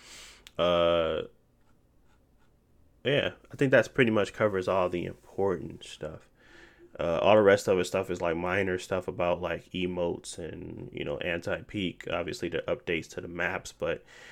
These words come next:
you probably have to play that to see that. I can't explain what the maps changes are gonna look like, but you can play that to see it.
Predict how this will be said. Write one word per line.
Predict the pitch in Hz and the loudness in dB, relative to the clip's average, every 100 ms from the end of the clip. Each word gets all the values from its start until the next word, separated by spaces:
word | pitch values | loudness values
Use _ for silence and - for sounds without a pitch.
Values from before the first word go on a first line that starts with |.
| - | -12
you | - | -8
probably | 90 87 85 | -4 0 0
have | 92 | -2
to | |
play | - - 90 | -6 2 4
that | 87 85 | 4 0
to | 85 | -4
see | - 90 | -8 -2
that. | 87 | -2
I | 90 | -2
can't | - 80 | -6 -12
explain | - - 95 87 90 82 | -12 -10 -6 -4 -4 -6
what | 85 | -12
the | 90 | -12
maps | 87 85 - | -10 -10 -12
changes | - 95 92 87 85 | -16 -10 -8 -8 -10
are | - | -12
gonna | 123 87 | -12 -14
look | 85 92 92 | -8 -8 -8
like, | - 85 - | -14 -14 -16
but | - - | -20 -20
you | |
can | - | -20
play | 87 - 85 | -10 -4 -4
that | 82 80 | -4 -8
to | - | -12
see | - 98 90 | -4 -2 -2
it. | 90 | -4